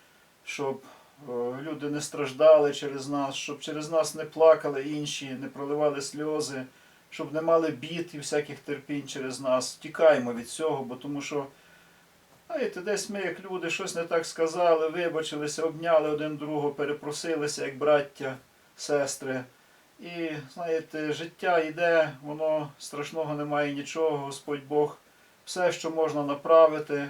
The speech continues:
кажу, воно все направляється з Божою ласкою. Головне, не допускатися нам якихось таких страхіть, що не можеш поправити, бо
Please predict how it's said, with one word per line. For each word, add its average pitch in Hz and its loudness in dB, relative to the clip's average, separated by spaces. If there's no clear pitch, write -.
кажу, 139 -4
воно 139 -8
все 202 -4
направляється 147 0
з 127 -10
Божою 131 -6
ласкою. 147 2
Головне, 165 -4
не 180 -8
допускатися 180 -2
нам 160 0
якихось 151 -8
таких 156 -8
страхіть, 151 -10
що 143 -6
не 147 -4
можеш 135 -6
поправити, 120 0
бо 131 -4